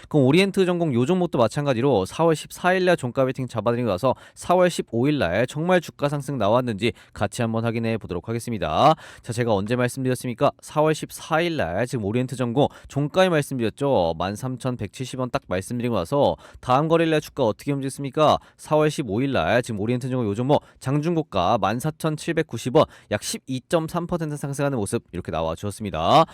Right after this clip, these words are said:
자, 그리고 여러분들이 못 믿으실까봐 제가 랜덤으로 멈춘 다음에 종가 베팅 잡아드린 그날, 그 다음 날 정말 주가 상승 나왔는지 같이 한번 확인해 보도록 하겠습니다. 제가 하나, 둘, 셋 하면 멈출게요. 하나, 둘, 셋. 여기죠. 제가 언제 말씀드렸습니까?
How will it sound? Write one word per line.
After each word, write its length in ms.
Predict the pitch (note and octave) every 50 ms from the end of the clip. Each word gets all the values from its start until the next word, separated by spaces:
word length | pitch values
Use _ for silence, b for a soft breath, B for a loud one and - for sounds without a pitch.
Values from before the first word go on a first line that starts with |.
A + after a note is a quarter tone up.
| B B B B B
자, 100 | - F3
그리고 380 | E3 D3 C#3+ F3 E3+ A#2+ G#2+
여러분들이 380 | G2+ A2+ C#3 E3+ E3+ E3+ D#3+ D#3
못 120 | A#2 A2+
믿으실까봐 920 | A#2+ D3 E3 F3+ F3 E3 E3 D3+ - - B2+ A#2+ A2+ D3 D#3+ C#3+ A2+ F#2+ F2 -
제가 160 | - A#2 A2+
랜덤으로 460 | F#2+ G2 B2 C#3 E3 F3+ F3+ F3 E3
멈춘 320 | A#2 G2+ G#2 - - C3
다음에 440 | B2 B2 A#2+ A2+ F#2 D2+ D#2 G2 A#2 B2
종가 280 | - C3 A#2 - D3+
베팅 220 | D3 D#3+ - D3 C3
잡아드린 480 | - B2 A#2 B2+ C3 C3 B2+ C3 B2+
그날, 480 | A#2 - C3 C3+ C#3+ A2 G2 A2+ C#3 D3+
그 100 | - C3
다음 360 | - B2 - B2 C#3+ D3 C#3
날 200 | C3 D#3+ C3+ F#2 _
정말 260 | - C#3+ D#3+ F3 F3+
주가 240 | D#3+ - - - D3+
상승 240 | D3+ D3 C#3+ D3 C#3
나왔는지 600 | A2 F#2+ G2+ A2 A2+ A#2 G#2+ - D2+ D2 E2+ G2+ -
같이 220 | - G2+ - -
한번 200 | A2+ A2 A2 A2
확인해 280 | A2+ A2 A#2 A2 A2 G#2+
보도록 220 | - F#2 E2+ F#2
하겠습니다. 600 | G#2+ G#2+ - A2+ G#2 D#2 D2+ C#2 D2 F2 A2 C#3 D3 B B B _
제가 160 | - F#2+ F#2+
하나, 160 | A#2 C3+ C#3+
둘, 100 | C#3+ C#3+
셋 180 | - C3+ - -
하면 160 | B2 A#2+ A2
멈출게요. 640 | E2+ E2 E2 - A2 - - F#2 D2 D2+ E2+ A2+ C#3+ B B B B
하나, 240 | - G#2+ G#2 G2+
둘, 160 | G2+ A2 G#2 F#2+
셋. 160 | - E3 - _ _ B2+
여기죠. 500 | C3 C3 C3 A#2+ D3+ E3 C3+ G2+ E2+ E2
제가 200 | - D3 C3+ B2
언제 220 | G2 G#2+ A#2+ D3+
말씀드렸습니까? 920 | D#3 D3+ D3+ - - D3+ D3 C#3 C#3+ C3+ - C#3 C3+ B2 - - D#3 C3+